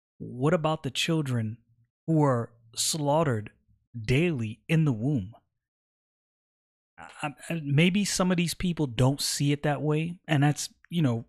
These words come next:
very possible that they don't see it that way. They honestly don't, and they don't understand the irony in what, in what they're saying. But what she's saying is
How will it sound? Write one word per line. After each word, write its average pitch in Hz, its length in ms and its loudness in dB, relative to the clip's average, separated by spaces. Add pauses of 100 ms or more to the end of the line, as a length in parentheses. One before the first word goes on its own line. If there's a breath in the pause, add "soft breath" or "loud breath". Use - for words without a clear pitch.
(200)
very 139 460 2
possible 131 520 -4
that 117 160 -4
they 131 100 0
don't 120 260 2
see - 220 -2
it 107 100 -4
that 107 220 -8
way. 107 220 -4
They 110 80 -6
honestly 120 500 0
don't, 110 280 -2 (160)
and 117 220 0
they 117 80 0
don't 123 180 4
understand 120 480 0
the 110 100 -8
irony 127 420 2
in 110 140 0
what, 120 200 -2 (100)
in 131 120 0
what 117 140 -2
they're 113 120 -2
saying. 117 420 0
But 110 220 -6
what 131 220 -2
she's - 260 -2
saying 135 340 -2
is 107 180 -6